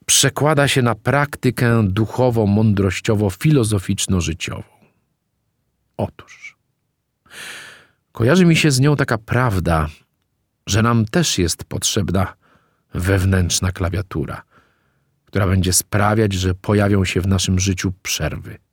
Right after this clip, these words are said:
Podam przykład trochę głupi, ale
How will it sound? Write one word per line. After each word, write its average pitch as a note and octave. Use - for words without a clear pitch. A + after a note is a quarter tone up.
Podam F3
przykład -
trochę C3
głupi, A2
ale F#2